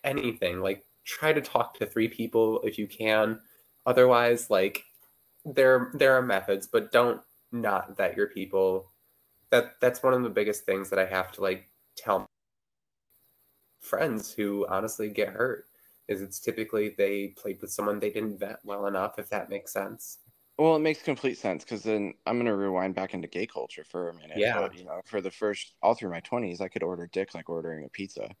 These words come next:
Speaker 2: And it
Speaker 1: Yep.
Speaker 2: was so inhuman at times. Um, and that part of it, which is so bizarre to me, 'cause I do identify as, like,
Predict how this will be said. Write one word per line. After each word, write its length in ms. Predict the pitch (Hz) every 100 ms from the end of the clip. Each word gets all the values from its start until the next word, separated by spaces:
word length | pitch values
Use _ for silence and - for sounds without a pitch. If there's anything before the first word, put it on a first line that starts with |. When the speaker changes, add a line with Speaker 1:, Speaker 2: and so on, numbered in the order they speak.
| _ _ _ _
Speaker 2:
And 120 | 95
it 40 | 110
Speaker 1:
Yep. 60 |
Speaker 2:
was 120 | 120 -
so 200 | 113 110
inhuman 800 | 110 120 117 127 131 92 101 - -
at 200 | 98 -
times. 560 | 92 76 76 80 - _ _ _ _
Um, 480 | - 110 101 95 - - _ -
and 220 | 131 - _
that 420 | 104 127 143 - _ _ _ _
part 280 | - 123 123
of 120 | 139
it, 220 | 160 151
which 140 | 113 131
is 120 | 117
so 260 | - - 127
bizarre 360 | 160 147 98 104
to 100 | 98
me, 140 | 85
'cause 200 | - 104
I 120 | 104
do 260 | 107 101 110
identify 580 | 101 92 95 - 90 90
as, 200 | 90 87
like, 320 | 80 76 -